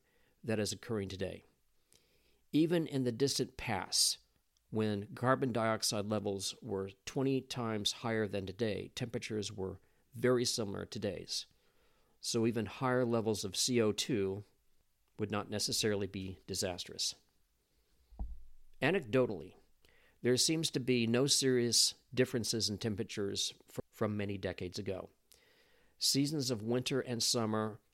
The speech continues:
in particular, seem almost identical to me over the decades. In Europe, many years ago,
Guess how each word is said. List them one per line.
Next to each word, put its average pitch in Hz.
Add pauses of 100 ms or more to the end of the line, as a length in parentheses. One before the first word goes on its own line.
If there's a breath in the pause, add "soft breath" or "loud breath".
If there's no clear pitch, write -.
in 123
particular, 98
seem 110
almost 120
identical 107
to 98
me 95 (280)
over 107
the 98
decades. - (1080)
In 127
Europe, 151 (240)
many 131
years 147
ago, 98